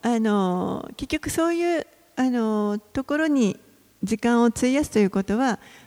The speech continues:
まあ、このわ-、悪者の計りごととか、罪人の道、あざける者の座とありますけれども、悪い影響をそこから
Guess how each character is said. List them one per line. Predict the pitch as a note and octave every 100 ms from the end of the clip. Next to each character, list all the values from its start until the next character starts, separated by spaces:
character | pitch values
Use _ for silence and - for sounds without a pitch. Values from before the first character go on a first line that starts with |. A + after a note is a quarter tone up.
| - -
ま | G#3
あ、 | F#3+
こ | F#3+
の | F3 D#3+
わ-、 | F#3 - -
悪 | F3+ F3+
者 | F3+ F3+
の | F3+
計 | F3 F#3+ F#3
り | F#3+
ご | G3
と | G3+
と | F3+
か、 | F3
罪 | - F#3
人 | F3 F3
の | F3+ F3+
道、 | F#3 F3
あ | E3+
ざ | F#3+
け | G#3
る | G#3
者 | F#3 F3
の | E3+ E3
座 | G3
と | G3+ F3
あ |
り | F#3
ま | G#3+ B3
す | -
け | F#3+
れ | F3+
ど | G3
も、 | C4 B3 - - - - _ _ _ _ _ _ _ _ _ -
悪 | B3 C#4 F#4+
い |
影 | F4+ A#3 A3
響 | - G#3+ G#3 G#3
を | D#4 E4 A#3 - -
そ | -
こ | - E3+
か | E3
ら | D#3+ D3+